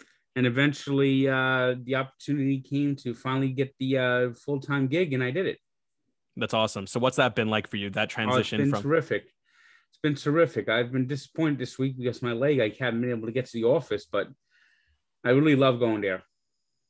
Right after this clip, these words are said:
Speaker 2: What's it like, all the people you get to work with, Roan,
Speaker 1: Oh,
Speaker 2: everyone
Speaker 1: it's
Speaker 2: else?
Speaker 1: fun. It's fun. It's a, it's, it's very creative and fun.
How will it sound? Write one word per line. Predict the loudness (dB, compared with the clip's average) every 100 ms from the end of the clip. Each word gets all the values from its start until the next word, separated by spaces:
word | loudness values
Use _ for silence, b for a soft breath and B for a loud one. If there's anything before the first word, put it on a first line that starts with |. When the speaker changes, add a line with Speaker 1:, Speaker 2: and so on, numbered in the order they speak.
| _ _ _ b b b b
Speaker 2:
What's | -4 -2 0
it |
like, | 2 0 0
all | -2
the | -2
people | -4 -2 0
you |
get | 0 -2
to | -2
work | -2 0
with, | 0 -4 -4
Roan, | -2 0 0
Speaker 1:
Oh, | 0
Speaker 2:
everyone | 4 6
Speaker 1:
it's | 4
Speaker 2:
else? | 0
Speaker 1:
fun. | -2 0
It's | -2 -6
fun. | -8 -4 -4
It's | -4 -2
a, |
it's, | -2 -2 -2
it's | -4 -4
very | 0 2 2
creative | 0 -2 0 0 -2
and | -4 -10
fun. | -8 -8 -10